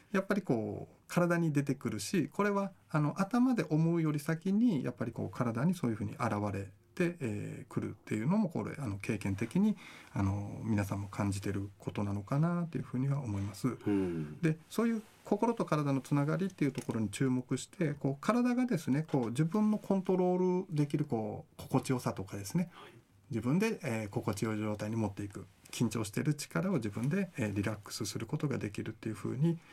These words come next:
Speaker 1: 体を動かせるようになると、あの、自分で心の方も調整できるということで、まあ、それでこう、心理療法として、えー、この体の動きが、あの、有効になってくるということなんですね。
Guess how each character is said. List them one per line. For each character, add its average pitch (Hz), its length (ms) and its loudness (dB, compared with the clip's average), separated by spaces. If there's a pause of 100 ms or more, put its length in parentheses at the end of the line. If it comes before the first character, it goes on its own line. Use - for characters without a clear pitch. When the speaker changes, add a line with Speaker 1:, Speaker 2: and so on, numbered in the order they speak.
(160)
Speaker 1:
体 226 280 0
を 226 40 -4
動 151 140 2
か 180 180 2
せ 196 200 0
る 202 120 2
よ 196 120 2
う 196 40 0
に 202 120 4
な 143 100 4
る 170 100 -2
と、 240 240 0 (200)
あ 127 100 2
の、 107 400 -2
自 135 160 0
分 123 140 2
で 185 80 2
心 113 280 -2
の 107 100 -2
方 101 180 -6
も 196 80 4
調 120 220 -2
整 101 200 -2
で 98 120 -2
き 120 120 -4
る 180 100 2
と 147 140 -2
い 156 80 -2
う 156 60 -8
こ - 100 -12
と - 140 -12
で、 - 80 -16 (160)
ま 214 80 2
あ、 - 20 -2
そ 247 100 0
れ 247 100 2
で 254 80 0
こ 143 180 -2
う、 - 20 -2
心 123 200 2
理 117 60 2
療 113 140 0
法 110 160 -6
と 117 140 -8
し - 100 -10
て、 208 220 -2 (260)
え 104 260 -4
ー、 - 40 -18
こ 107 80 -6
の 107 40 -6
体 107 360 -4
の 101 120 -4
動 113 120 -6
き 185 160 -2
が、 180 180 0 (260)
あ 117 60 -6
の、 107 160 -6
有 110 160 2
効 101 220 -2
に 98 100 0
な 98 120 -2
っ - 20 -12
て - 140 -6
く 98 140 -6
る 196 140 2
と 123 140 -4
い - 20 -4
う 110 420 -8
こ 104 60 2
と 104 100 -2
な 98 80 -2
ん 92 60 -8
で - 60 -12
す - 80 -14
ね。 143 100 0